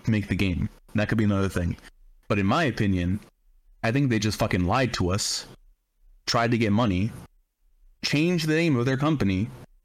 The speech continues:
and are now making other games. I think they are literally just a cash grab company. Um,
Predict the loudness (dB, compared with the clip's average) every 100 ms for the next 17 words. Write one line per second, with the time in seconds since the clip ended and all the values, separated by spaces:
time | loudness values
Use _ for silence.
0 | _ _ _ -4 -2 2 2 2 2 2
1 | 0 0 0 0 0 0 0 -2 -2 -2
2 | -2 0 0 0 0 0 0 0 0 0
3 | -2 0 -2 -2 -2 0 0 -2 0 0
4 | 0 0 0 0 0 0 -2 -6 -20 -20
5 | _ _ -20 -10 -2 0 2 2